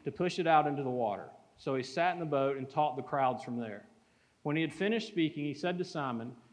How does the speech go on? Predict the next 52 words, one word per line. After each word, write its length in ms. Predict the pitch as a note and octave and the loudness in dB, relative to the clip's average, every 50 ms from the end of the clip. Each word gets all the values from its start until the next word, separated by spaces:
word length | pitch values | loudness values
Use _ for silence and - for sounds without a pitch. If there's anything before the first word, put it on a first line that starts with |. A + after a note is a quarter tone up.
| _ _ | _ _
"Now 140 | - D3 C#3 | -4 -4 -4
go 320 | B2+ A#2+ D3+ E3 F#3+ F#3+ | -2 0 0 2 4 6
out 200 | F#3+ G3 G3 F3 | 6 6 4 4
where 140 | E3+ E3 D#3+ | 4 2 2
it 80 | D#3 D3+ | 2 2
is 140 | C3+ B2+ B2+ | 0 -4 -2
deeper 520 | C#3 D3+ D3+ C#3+ - B2 A#2 A#2 A#2+ A2 - | -2 -2 -2 -2 -2 -4 -4 -4 -4 -8 -8
and 140 | C3 A#2+ B2 | -6 -4 0
let 200 | C3+ D3 D3+ D3 | 0 0 0 0
down 200 | D3 C#3+ C#3+ D3 | -2 -4 -2 -2
your 100 | C#3+ C#3 | -2 -2
nets 260 | C#3 C3+ C3 C3 - - | -2 -2 -2 -4 -6 -8
to 100 | C#3 B2+ | -14 -8
catch 300 | - C3+ B2 A#2+ - - | -6 -6 -6 -6 -8 -14
some 100 | B2+ A#2+ | -14 -8
fish." 400 | - D3 B2 G#2 G2+ - - - | -6 -6 -6 -6 -8 -12 -16 -16
And 100 | B2+ A2+ | -12 -6
here 140 | D#3 F3 | -6 -4
comes 240 | E3+ F#3 F3 E3+ D3 | -2 -2 -2 -2 -2
the 80 | C#3+ D3 | -2 -2
next 260 | D3 D3 D3 - - | 0 0 -2 -2 -6
indication 500 | D3+ C#3+ C3+ C3+ D3+ C#3+ C3 A#2+ - C3+ | -6 -6 -6 -4 -4 -4 -4 -4 -6 -10
that 120 | B2+ B2 | -10 -6
these 160 | B2+ C#3 C3 C#3 | -6 -6 -4 -2
guys 320 | C#3+ C3+ C3+ C3 B2 - | 0 0 0 0 0 -2
knew 200 | C#3 B2+ B2+ B2+ | -2 -2 -2 -2
who 140 | B2 C3+ A#2+ | -2 -2 -4
he 120 | A#2 A2 | -4 -4
was. 240 | A2 A2 G#2 G2+ - - - _ _ _ _ _ _ _ _ | -4 -6 -8 -10 -12 -16 -20 _ _ _ _ _ _ _ _
Simon 380 | _ - - D#3+ F3 F3+ F3+ F#3 | _ 0 2 4 4 4 2 0
replied, 360 | E3+ D#3+ E3 D3 C3+ B2+ B2 | 0 0 2 2 2 2 2
"Master," 720 | B2 B2+ C#3 D3+ D#3+ E3+ F3 D#3+ - - - A2+ G2+ F#2+ - - _ _ _ _ _ _ _ _ _ _ _ - | 0 0 0 0 0 0 -2 -4 -6 -10 -12 -12 -12 -12 -14 -20 _ _ _ _ _ _ _ _ _ _ _ -14
and 140 | B2+ B2+ C3+ | -12 -10 -8
you 160 | D3 E3 G3 | -4 -4 -4
don't 120 | G3+ F3 | -2 -4
just 160 | D#3 - - | -6 -10 -12
call 240 | - - - D#3+ D#3 | -10 -2 0 0 0
somebody 260 | D3+ - D3+ C3 B2 | 0 0 -4 -4 -4
master 480 | A#2 A#2 A#2+ B2 C3 C3+ B2+ - - A#2+ | -2 -2 -2 0 0 -2 -2 -4 -8 -8
unless 260 | A2+ A#2 A#2 A#2 A#2 | -6 -6 -6 -8 -6
you 80 | - C3 | -8 -8
know 340 | B2 B2+ B2 A#2+ A#2 A2+ A#2 - - - B2+ B2+ | -6 -4 -4 -4 -6 -6 -10 -14 -18 -20 -18 -16
about 220 | B2+ B2 B2+ B2 A#2+ | -4 -2 -2 -2 -2
their 100 | A#2+ A2+ | -4 -6
reputation. 720 | A#2 A2+ A2+ A2+ G#2+ - B2+ A2 G#2+ - - G2+ - - _ _ _ _ _ _ | -6 -6 -8 -10 -10 -8 -6 -8 -8 -10 -12 -18 -20 -20 _ _ _ _ _ _
He 80 | - - | -8 -4
said, 100 | - C#3 | -2 2
"We 140 | C#3 D3 | 2 4
worked 260 | E3 G3 G#3 F#3+ - - | 6 6 4 4 2 0
hard 300 | - E3 E3 D#3+ D3+ C#3 | 2 4 6 6 6 6
all 300 | B2 D3+ E3 F3 F#3 F3+ | 4 4 6 6 6 4
night 380 | E3+ D#3 C#3+ C3+ C3 C3+ C3+ | 4 0 2 0 0 -2 -4